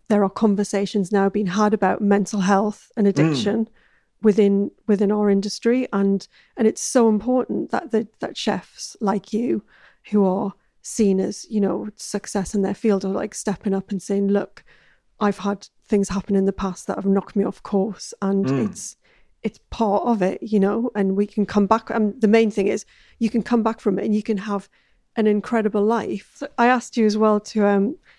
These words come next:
Speaker 1: to give me a recipe that you
Speaker 2: Mm.
Speaker 1: make when you want to, like, comfort yourself or comfort others. What have you chosen?
Speaker 2: Yeah, so, uh, a recipe from the book,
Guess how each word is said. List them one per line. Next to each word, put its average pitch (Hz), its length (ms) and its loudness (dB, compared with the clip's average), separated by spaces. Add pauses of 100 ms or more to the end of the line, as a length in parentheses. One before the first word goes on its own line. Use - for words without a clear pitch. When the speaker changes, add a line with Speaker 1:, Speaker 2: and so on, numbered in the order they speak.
(240)
Speaker 1:
to 226 100 -4
give 214 180 2
me 196 340 2
a 208 60 -4
recipe - 800 -6 (480)
that 208 100 0
you 202 140 4
Speaker 2:
Mm. 196 40 4
Speaker 1:
make 185 280 0
when 196 120 4
you 190 140 4
want 190 240 2
to, 214 140 -2
like, 185 380 -2
comfort 208 320 -4
yourself 196 720 0
or 208 340 0 (300)
comfort 214 400 -2
others. 220 540 -4
What 302 140 0
have 226 120 -4
you 208 80 0
chosen? 202 540 -2 (720)
Speaker 2:
Yeah, 113 360 2
so, 110 600 0 (120)
uh, 90 960 -4 (440)
a 113 200 -4
recipe 139 400 0
from 120 240 -2
the 107 80 -2
book, 104 440 -2